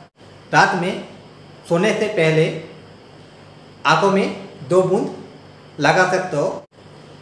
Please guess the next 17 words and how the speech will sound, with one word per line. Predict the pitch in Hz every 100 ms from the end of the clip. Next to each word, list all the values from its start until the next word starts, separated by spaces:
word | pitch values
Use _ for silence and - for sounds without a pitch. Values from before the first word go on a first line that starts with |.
| 170
ये | 180
जो | 214
नाइट | 190 180 226 185
ब्लाइंडनेस | 196 185 175 165
है | 151 190 - - - - - -
ये | 151 233 - - - _ - - - -
आमतौर | 151 202 214 208 -
पे | 170 226 - - - -
विटामिन | 143 147 185 190 208 202 -
ए | 175 202 196
का | 185 - - - - -
कमी | 165 180
से | 180 240 302 - -
होता | 160 165 143
है, | 104 - - - - - _ - - - - -
इसलिए | 196 202 220 185 135 151 - - - -
जो | -